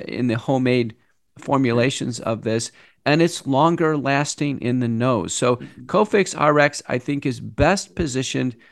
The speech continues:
Speaker 1: as this prevention measure or post-exposure measure. That's exactly how I'm using it right now. And let me tell you one other observation that I've made. I'd like to see the, ultimately the literature catch up with this.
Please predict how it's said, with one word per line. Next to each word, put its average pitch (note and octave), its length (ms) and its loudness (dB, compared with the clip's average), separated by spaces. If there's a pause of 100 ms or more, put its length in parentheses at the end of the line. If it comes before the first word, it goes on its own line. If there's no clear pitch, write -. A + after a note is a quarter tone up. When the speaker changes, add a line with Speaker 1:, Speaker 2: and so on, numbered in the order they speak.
(300)
Speaker 1:
as C#3 240 4
this C#3 240 -2
prevention C#3+ 920 0
measure B2+ 380 0
or G#2+ 160 -2
post-exposure D3 1080 0
measure. A#2 260 -2
That's B2+ 240 -2
exactly C3 600 0
how D#3 240 -2
I'm C#3+ 140 -2
using C#3 320 -2
it C3 220 -4 (420)
right C#3+ 300 4
now. B2+ 220 2 (240)
And - 120 0
let B2 80 0
me F#4 80 0
tell - 160 0
you - 80 2
one E3+ 160 2
other E3 200 2
observation C3 920 -2
that G#2 180 -4
I've A#2 240 -2
made. A#2+ 300 -2
I'd A#2+ 160 -2
like D#3 160 -4
to - 80 -14
see - 220 -6
the, A2 200 -2 (140)
ultimately D3 300 -2
the A2 120 -6
literature C3+ 300 -6
catch A#2+ 300 -6
up C#3 120 -6
with G#2+ 100 -8
this. G#2+ 180 -6